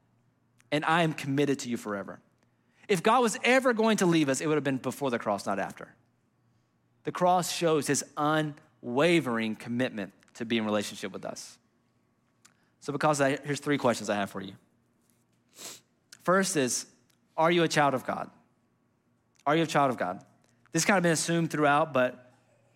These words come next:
you have to realize that being a child of God is not automatic. The Bible teaches that all of us are created by God, but not all of us are children of God. Jane, uh, John one twelve says this, "But to all who did receive him,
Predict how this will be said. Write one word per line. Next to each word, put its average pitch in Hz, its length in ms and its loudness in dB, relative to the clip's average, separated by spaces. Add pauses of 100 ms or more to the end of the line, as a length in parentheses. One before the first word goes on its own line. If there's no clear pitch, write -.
(320)
you 180 80 2
have 214 100 2
to 208 60 0
realize 190 280 4
that 180 380 -2
being 214 140 4
a 202 80 2
child 202 260 2
of 175 100 0
God 170 200 4
is 147 80 0
not 160 140 2
automatic. 160 440 4 (120)
The 156 80 0
Bible 214 260 2
teaches 196 240 -4
that 175 160 2
all 208 200 4
of 226 60 4
us 208 140 0
are 180 40 0
created 208 340 2
by 220 120 2
God, 226 220 2
but 180 80 0
not 175 160 2
all 160 160 2
of 156 80 2
us 147 100 0
are 131 80 -4
children 120 320 -4
of 101 80 -8
God. 58 200 -10 (1900)
Jane, 214 280 4
uh, 190 120 2
John 196 300 4
one 196 160 4
twelve 190 260 2
says 147 160 0
this, 156 160 2
"But 160 160 0
to 202 80 -4
all 226 240 4
who 220 100 2
did 196 200 2
receive 135 340 0
him, 143 240 -2